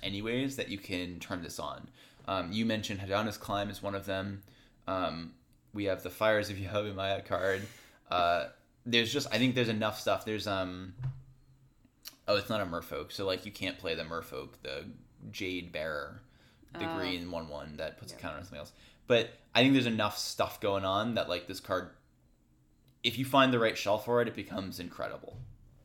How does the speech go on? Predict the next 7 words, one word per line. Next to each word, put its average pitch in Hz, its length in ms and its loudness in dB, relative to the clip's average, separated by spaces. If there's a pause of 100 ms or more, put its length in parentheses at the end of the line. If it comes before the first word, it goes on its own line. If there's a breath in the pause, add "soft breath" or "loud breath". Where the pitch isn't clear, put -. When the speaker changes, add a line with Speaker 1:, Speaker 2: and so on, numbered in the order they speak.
(200)
Speaker 1:
Really, 82 300 -4
really 76 200 -10
incredible. - 480 -14 (1400)
Speaker 2:
And 175 120 -6
then 160 180 -4
you 160 180 -4
ramp 156 380 -6